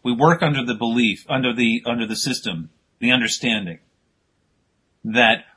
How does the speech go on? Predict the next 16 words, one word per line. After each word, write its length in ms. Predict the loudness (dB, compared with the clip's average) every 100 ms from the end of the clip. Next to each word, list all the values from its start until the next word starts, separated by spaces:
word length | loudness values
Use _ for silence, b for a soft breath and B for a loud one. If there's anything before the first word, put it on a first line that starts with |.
| -6
we 120 | -4
come 260 | 0 2 4
into 180 | 4 2
this 240 | -2 -6
lifetime, 840 | 0 2 0 -4 -4 -2 -2 -4 -10 _ _ _ _ _ _ _ -2
um, 540 | 4 6 6 4 -2 -4
with 160 | -2 -2
a 60 |
certain 360 | 0 -2 -2 -4
set 260 | -2 -2
of 100 | -2
experiences 680 | -4 -6 -2 0 2 0 -4 -4
we 80 |
want 240 | -2 -2 -4
to 80 | -6
experience. 840 | -8 -6 -6 -6 -10 -10 -10 -10